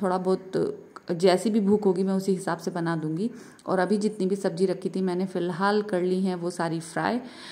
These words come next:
क्योंकि फ्रिज में भी ज़्यादा लंबे समय की रखी हुई चीज़ों को नहीं खाना चाहिए। और तो सबसे पहले मैंने वो फ्राई करके और जो किचन थी वो फैली पड़ी थी, वो बर्तन वगैरह साफ़ करके,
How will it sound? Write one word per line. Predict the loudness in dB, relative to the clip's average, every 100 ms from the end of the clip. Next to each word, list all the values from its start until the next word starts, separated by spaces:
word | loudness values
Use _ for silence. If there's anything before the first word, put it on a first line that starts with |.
| -12 -2
क्योंकि | 0 2 0 -2 -2 0 2 2
फ्रिज | 4 4 4
में | 2 2 2
भी | 2 2 2 -2 -10 -20 _ _ -2
ज़्यादा | 2 4 4
लंबे | 4 4
समय | 2 2 0
की | -2 0
रखी | 0 0 0
हुई | 2
चीज़ों | 2 2
को | 2
नहीं | 2 4 4
खाना | 2 0 -2
चाहिए। | -2 0 -2 -2 -12 -20 -20 -6
और | -4
तो | -2 -2
सबसे | -4 -4 -4
पहले | -4 -4
मैंने | -4 -4
वो | -4
फ्राई | -4 -2 -2
करके | -2 -4 -2 0
और | 0
जो | 0 -2
किचन | -4 -6 -4 -2
थी | -2 -2
वो | -2 -4
फैली | -2 -2 0
पड़ी | -2 -2
थी, | -2 -4 -2
वो | -2
बर्तन | -2 -4 -4 -6
वगैरह | -4 -4 -6
साफ़ | -6 -6 -6
करके, | -8 -2 0